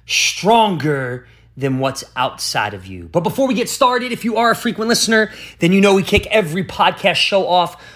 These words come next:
with what we call our Win All Day winning confession. And if it's your first time, feel free to repeat after me. Today is my day. Nothing will get in my way of me being the best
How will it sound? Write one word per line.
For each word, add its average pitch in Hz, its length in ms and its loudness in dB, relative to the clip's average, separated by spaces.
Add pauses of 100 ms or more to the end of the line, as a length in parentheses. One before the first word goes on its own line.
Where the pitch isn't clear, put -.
(140)
with 165 160 0
what 180 140 2
we 185 120 0
call 190 280 4
our 180 120 4
Win 180 220 0
All 175 160 2
Day 175 260 4
winning 190 380 -2
confession. 226 760 -2 (320)
And 151 80 0
if 147 60 4
it's 180 120 0
your 190 100 -4
first 190 280 0
time, 214 500 2 (200)
feel 156 200 -2
free 156 280 -2
to 123 80 -8
repeat 160 460 -6 (200)
after 135 600 -6
me. 101 340 -12 (920)
Today 294 520 2
is 247 200 -8
my 277 300 2
day. 165 560 -2 (840)
Nothing 320 840 0
will 220 160 0
get 262 220 2
in 214 220 -2
my 262 280 4
way 180 460 -6 (1040)
of 285 220 4
me 269 240 -2
being 269 380 0
the 254 160 2
best 196 800 -2